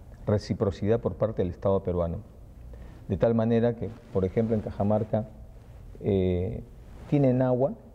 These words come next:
pero no la tienen a la vez. Tienen el agua, están utilizando en Cajamer-, en Cajamarca menos del diez por ciento del potencial hídrico.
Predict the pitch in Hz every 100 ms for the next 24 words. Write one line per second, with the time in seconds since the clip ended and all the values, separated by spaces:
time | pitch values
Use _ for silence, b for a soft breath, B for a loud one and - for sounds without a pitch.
0 | - - 92 98 110 104 - 120 95 87
1 | 87 92 92 - - - - - - -
2 | 110 110 101 101 107 110 107 - 110 107
3 | 98 92 - 110 107 95 98 101 110 -
4 | - 110 107 - 107 101 104 107 110 110
5 | 117 110 95 104 131 123 110 - 123 127
6 | 123 95 98 98 90 117 147 175 98 -